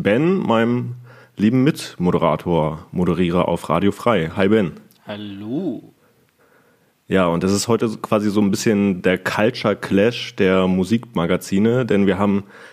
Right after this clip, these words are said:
Speaker 1: die Dudes von Ping Pong Stereo in die Sendung geholt. Hi.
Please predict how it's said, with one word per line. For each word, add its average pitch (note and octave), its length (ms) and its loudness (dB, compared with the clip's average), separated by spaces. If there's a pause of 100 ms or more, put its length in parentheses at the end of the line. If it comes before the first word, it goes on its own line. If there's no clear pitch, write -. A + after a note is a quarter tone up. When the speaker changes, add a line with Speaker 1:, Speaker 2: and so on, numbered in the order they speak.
(200)
Speaker 1:
die F#2+ 160 0
Dudes A#2+ 300 0
von G#2+ 440 2
Ping B2 240 0
Pong A2+ 280 -2
Stereo A2+ 960 0 (200)
in G2 120 0
die G2+ 80 2
Sendung A2+ 320 2
geholt. E2+ 420 -2
Hi. A2 220 0